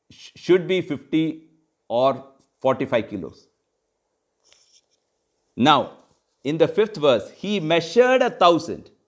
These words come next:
and the river there he could not," I will, I will read it, "and it was a river that I could not pass over, for the waters were risen,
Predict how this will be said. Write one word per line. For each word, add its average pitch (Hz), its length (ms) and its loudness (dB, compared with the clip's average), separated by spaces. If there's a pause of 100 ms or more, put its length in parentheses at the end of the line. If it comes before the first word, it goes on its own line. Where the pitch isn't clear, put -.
(360)
and 175 220 0
the 190 140 6
river 185 580 2 (360)
there 147 540 4 (120)
he 175 260 -8
could 165 380 -4
not," 170 500 -2
I 143 380 -2
will, 165 220 -6
I 151 120 0
will 156 120 -6
read 165 260 0
it, - 300 -4 (300)
"and 165 300 2 (100)
it 170 220 0
was 190 340 2
a 226 100 4
river 175 540 2
that 147 240 -2
I 143 140 0
could 156 280 -4
not 180 360 -4
pass 202 400 0
over, 135 420 2 (360)
for 143 160 2
the 135 100 4
waters 185 720 4
were 131 260 2
risen, 147 680 0